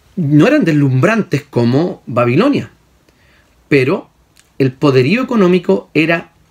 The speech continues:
impresionante. Ah,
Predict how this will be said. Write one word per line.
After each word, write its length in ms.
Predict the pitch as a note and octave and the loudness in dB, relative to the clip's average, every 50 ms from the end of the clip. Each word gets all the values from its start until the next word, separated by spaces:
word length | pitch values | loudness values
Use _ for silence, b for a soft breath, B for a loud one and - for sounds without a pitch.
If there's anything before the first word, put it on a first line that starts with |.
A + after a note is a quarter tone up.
| _ _ | _ _
impresionante. 880 | A3 B3 C4+ C4 - F#3+ F#3 - - C#3+ B2 G#2 G#2 - - - - - _ _ _ _ _ _ _ _ _ _ _ _ b b b b b b b b b b b b b b _ _ - | 0 0 0 0 0 -2 -2 -2 -2 -4 -4 -4 -6 -8 -10 -18 -20 -20 _ _ _ _ _ _ _ _ _ _ _ _ b b b b b b b b b b b b b b _ _ -2
Ah, 540 | B2+ C3+ C3+ C3 B2+ B2 B2 B2 A#2+ - | 0 0 2 2 0 0 0 -2 -2 -6